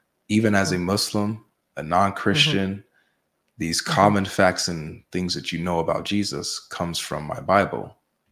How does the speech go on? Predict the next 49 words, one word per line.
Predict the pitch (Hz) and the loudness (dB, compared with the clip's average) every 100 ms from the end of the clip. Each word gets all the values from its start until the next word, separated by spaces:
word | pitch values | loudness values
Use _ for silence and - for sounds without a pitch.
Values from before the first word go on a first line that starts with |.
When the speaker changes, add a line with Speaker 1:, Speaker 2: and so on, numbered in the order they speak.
| _ _ _ | _ _ _
Speaker 1:
You, | 71 - | -14 -14
you | - 90 87 | -12 -6 -2
see | 87 | 0
how | 85 90 | 2 2
Speaker 2:
Yeah. | 78 - | -2 -6
Speaker 1:
it, | |
you | 73 90 | -8 -4
see | - 98 | 0 2
how | 98 | 4
that's | 90 87 | 2 0
important? | 80 78 98 117 131 - _ _ _ _ _ _ - | -4 -4 -2 -2 -6 -12 _ _ _ _ _ _ -2
Speaker 2:
I | 135 131 | 2 4
agree | 131 135 180 | 4 2 -2
with | 147 120 | -2 -6
you. | 120 - | -6 -4
I, | 135 107 _ - - _ - | -4 -4 _ -20 -20 _ -8
I | - | -4
one | 127 143 | -2 0
hundred | 151 156 147 | 0 -2 -4
percent | 143 - 139 | -6 -6 -4
agree | 127 135 135 | -4 -4 -4
with | 123 | -6
you. | 110 101 | -6 -4
I | 120 | -2
don't, | 139 147 143 - _ _ 214 - - | 0 0 -2 -10 _ _ -10 -10 -6
uh, | 135 127 123 - _ _ - | -4 -2 -4 -10 _ _ -6
disregard, | 143 - 135 131 127 - - _ _ _ _ - - | -4 -2 -2 0 0 -2 -12 _ _ _ _ -14 -10
uh, | |
that | 113 135 101 - | -2 0 -2 -8
some | - 143 143 | -2 0 0
stuff | - 120 - | 0 -2 -2
in | 135 139 | -4 0
the | |
Bible | 127 120 120 - | 2 0 0 0
are | 131 | 0
true. | - 202 | 0 -2
We | 170 127 | -2 -2
believe | 131 139 | -2 0
that | 139 - | 2 2
a | 127 | 2
Bible | 185 175 120 | 2 2 -2
came. | - 120 | -4 -8
We | 131 | -6
believe | 127 131 131 123 | -2 0 0 -2
that | 123 - | -6 -6
the, | - | -4
a | 131 | -2
Torah | - 180 131 | 2 2 2
came. | - 110 | -4 -8